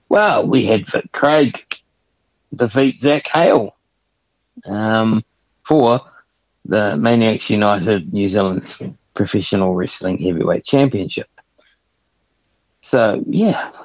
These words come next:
very, very star-studded affair. So, no one can say that we're not giving the love to Maniacs United this show. So, yeah.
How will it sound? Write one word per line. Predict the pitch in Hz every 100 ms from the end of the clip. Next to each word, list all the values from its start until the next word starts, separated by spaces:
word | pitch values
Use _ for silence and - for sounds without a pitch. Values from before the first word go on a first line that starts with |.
| - -
very, | 190 196
very | 131 151
star-studded | 139 - 139 123 135 127 107
affair. | 101 - 139 - -
So, | - 110 101 95 - - - _ _ _ _ _ _ _ _ _ _ -
no | 147 180
one | 170
can | 151
say | 135 151 143
that | 127
we're | 127
not | 143 117
giving | 117 127 123
the | 120
love | 117 -
to | 110
Maniacs | 110 113 110 104 -
United | 110 113 104 107 95
this | -
show. | - 104 - - _
So, | - 110 95 92 - _
yeah. | -